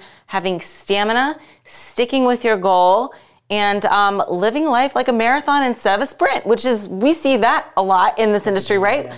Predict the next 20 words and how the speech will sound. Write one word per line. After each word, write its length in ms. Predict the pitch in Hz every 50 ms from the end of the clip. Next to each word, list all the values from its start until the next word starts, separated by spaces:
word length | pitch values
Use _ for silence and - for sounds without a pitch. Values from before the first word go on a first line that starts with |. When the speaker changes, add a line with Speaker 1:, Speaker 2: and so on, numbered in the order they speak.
| - -
Speaker 1:
Kinda 160 | - 226 233 247
like 120 | 247 240
what 120 | 247 233
I 40 | 226
was 140 | 220 214 -
just 180 | 220 214 - -
describing, 460 | 208 - - - 190 208 208 240 220
girls 220 | 196 208 202 196
that 80 | 202 202
are 60 | 196
doing 220 | - 208 202 202
hours 300 | 190 185 196 202 214 202
of 60 | 196 -
cardio 400 | 208 202 190 196 196 196 190 185
a 40 |
day, 520 | 185 277 294 269 262 247 247 240 240 240 233 - - - - -
um, 400 | 185 185 175 170 180 190 180 175 - - - _ _
eating 460 | 208 208 208 208 208 196 190 185 185
minimal 300 | 208 226 233 220 214 214
calories, 800 | - - - - 240 240 240 233 226 233 226 226 226 226 220